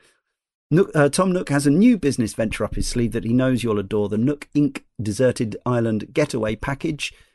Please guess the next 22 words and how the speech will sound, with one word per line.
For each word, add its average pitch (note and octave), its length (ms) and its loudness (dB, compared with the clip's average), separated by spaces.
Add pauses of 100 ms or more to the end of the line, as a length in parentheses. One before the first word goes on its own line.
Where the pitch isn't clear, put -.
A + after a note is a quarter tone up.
(400)
Sure, F#3 220 4
you've C3 200 2
crossed - 260 -2
paths B2+ 280 0
with A2 140 -8
colourful B2 340 -6
characters B2+ 720 -6
near A#2 340 -2
and G#2 160 -6 (160)
far, C3 260 0 (220)
had B2 160 -6
a A2+ 40 -2
grand B2+ 300 0
time B2 260 -2
as G#2+ 140 -8
one B2 120 -2
of G#2 80 -2
the G#2+ 60 -2
city C#3 340 -4
folk, - 460 -4 (320)
maybe B2 360 2
you B2+ 100 0